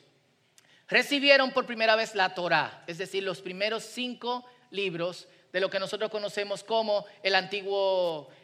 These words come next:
el Antiguo Testamento. En Pentecostés, los discípulos reciben el Espíritu Santo. En el primer Pentecostés, la gente recibe las pautas del, del antiguo pacto.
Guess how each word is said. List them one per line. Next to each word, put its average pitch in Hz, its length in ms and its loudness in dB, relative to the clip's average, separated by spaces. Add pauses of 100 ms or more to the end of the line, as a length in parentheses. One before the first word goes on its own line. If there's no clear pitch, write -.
(160)
el 208 100 2
Antiguo 208 400 0
Testamento. 175 720 -4 (800)
En 247 180 4
Pentecostés, 233 880 4 (480)
los 190 200 0
discípulos 208 560 -2
reciben 220 420 -4
el 185 80 0
Espíritu 165 400 -6
Santo. 120 420 -14 (640)
En 220 220 4
el 233 120 2
primer 254 380 4
Pentecostés, 262 800 2 (300)
la 190 120 6
gente 247 300 2
recibe 226 460 -2
las 202 240 2
pautas 262 480 2
del, 220 260 -4
del 196 420 -4
antiguo 220 580 -2
pacto. - 380 -6